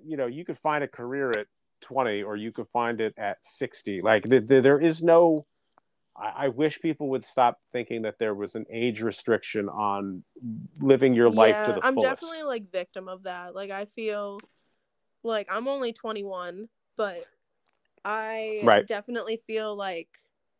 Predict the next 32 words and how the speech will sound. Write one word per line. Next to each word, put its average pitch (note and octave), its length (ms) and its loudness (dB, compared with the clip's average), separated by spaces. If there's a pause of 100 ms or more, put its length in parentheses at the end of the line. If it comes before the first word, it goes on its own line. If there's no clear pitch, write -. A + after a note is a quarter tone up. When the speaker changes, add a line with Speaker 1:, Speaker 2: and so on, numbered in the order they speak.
(200)
Speaker 2:
I G3 200 -4
should G3+ 540 -10
have F#3+ 560 -6
some G#3 440 -8
sort G3+ 320 -6
of G3 80 -10
idea, G3+ 720 -6 (480)
like, G#3 180 0
where G3+ 220 -2
I'm G3 180 -8
headed G3 340 -10
in A3+ 80 -10
life. A#3 220 -8
And, - 80 8
Speaker 1:
Yeah. - 60 8
Speaker 2:
like, - 120 0
I D4 80 -4
guess D#4+ 220 -6
I B3 100 -4
do, F#3+ 480 -10
like, G3+ 200 -6
for A3 100 -6
the A3 60 -10
most A3 220 -8
part. G#3 140 -6
Like, G3+ 140 -10
I G#3 60 -8
Speaker 1:
Yeah. G#3+ 60 -8
Speaker 2:
know A3+ 180 -6
I A3+ 100 -6
wanna A3 240 -12
work G3+ 340 -10